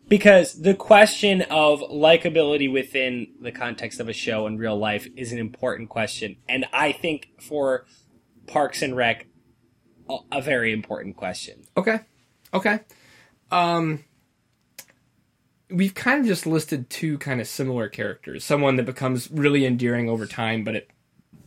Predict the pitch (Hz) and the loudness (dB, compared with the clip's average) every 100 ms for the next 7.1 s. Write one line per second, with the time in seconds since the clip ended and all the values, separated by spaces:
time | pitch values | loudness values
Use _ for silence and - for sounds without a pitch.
0 | _ - 110 - 127 123 113 98 104 110 | _ -14 -8 0 0 -2 -8 -8 -6 -8
1 | 107 110 - 127 120 117 110 110 113 113 | -8 -10 -8 -6 -4 -4 -4 -4 -2 -2
2 | 117 - - - - - _ - 123 113 | -4 -10 -20 -20 -20 -20 _ -2 2 2
3 | 101 - 151 147 147 143 143 - _ _ | 0 0 2 4 4 2 -2 -6 _ _
4 | _ _ _ _ _ _ _ _ _ _ | _ _ _ _ _ _ _ _ _ _
5 | _ _ _ _ _ _ - 139 131 113 | _ _ _ _ _ _ -4 0 0 -2
6 | 110 127 135 175 170 156 147 170 190 190 | -4 -2 -2 -2 -2 -2 2 4 4 2
7 | - | -4